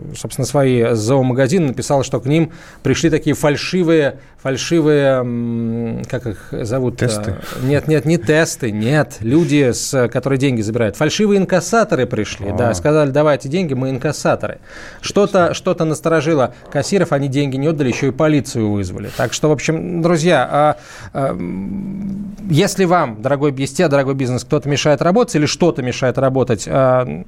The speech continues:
Speaker 1: напишите нам, позвоните, мы с удовольствием вашу историю, м, опубличим, пожалуйста.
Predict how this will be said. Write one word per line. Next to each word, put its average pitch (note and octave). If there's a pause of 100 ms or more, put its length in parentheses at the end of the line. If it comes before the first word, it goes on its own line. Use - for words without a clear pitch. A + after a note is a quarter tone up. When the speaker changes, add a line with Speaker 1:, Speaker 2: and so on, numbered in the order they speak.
Speaker 1:
напишите E3+
нам, G#3
позвоните, D#3
мы C#3
с -
удовольствием C#3
вашу B2+
историю, C3 (500)
м, B2+
опубличим, D3
пожалуйста. B2+